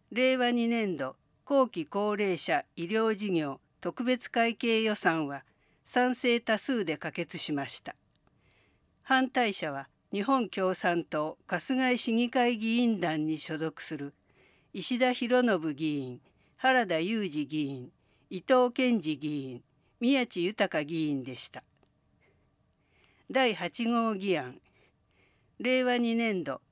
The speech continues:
介護保険事業特別会計予算は賛成多数で可決しました。反対者は、日本共産党春日井市議会議員団に所属する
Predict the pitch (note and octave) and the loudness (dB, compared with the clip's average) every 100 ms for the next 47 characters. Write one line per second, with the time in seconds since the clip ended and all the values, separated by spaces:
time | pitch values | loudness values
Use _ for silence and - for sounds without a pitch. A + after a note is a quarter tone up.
0 | _ - A#3+ B3+ B3+ A#3+ A#3 A#3+ A#3+ A#3 | _ 2 4 4 2 0 -2 0 2 2
1 | A3+ G#3 E3 C3 - F3+ - B3 B3 - | 0 0 0 -2 -8 -10 -4 0 -2 -2
2 | - A3+ A3+ A#3 G#3+ G#3+ G#3 - E3+ D3+ | 0 0 0 0 0 0 -2 0 0 0
3 | C3+ C3+ _ _ _ _ - B3 B3+ - | -6 -12 _ _ _ _ -2 0 0 2
4 | B3 A#3+ A3+ G#3 C4+ A#3 D#3+ D#3 D3+ E3 | 2 2 0 0 0 0 -2 -4 -6 -6
5 | - D3 D#3 D3 - - - - _ _ | -6 -6 -4 -4 -8 -12 -14 -14 _ _
6 | _ _ _ _ _ _ _ - B3 B3 | _ _ _ _ _ _ _ 0 2 2
7 | B3 A3 - D#3+ C#3+ C#3 _ _ G3 G3+ | 2 0 0 -4 -6 -8 _ _ -6 0
8 | C4+ A#3 - G3 F#3 - F3+ F3+ - E3 | 0 0 -2 -2 0 0 0 0 -2 -2
9 | D#3+ - F3+ - B3+ B3 B3 - A3 A#3+ | -4 -4 -6 -2 -2 0 0 0 0 0
10 | A#3 B3 B3 G#3 A3 A#3 A3 F3 D#3+ C#3+ | 0 0 0 -2 0 2 2 2 2 0
11 | D3 - D#3+ D#3+ - - D3 C#3+ | -2 -4 -6 -6 -8 -10 -10 -10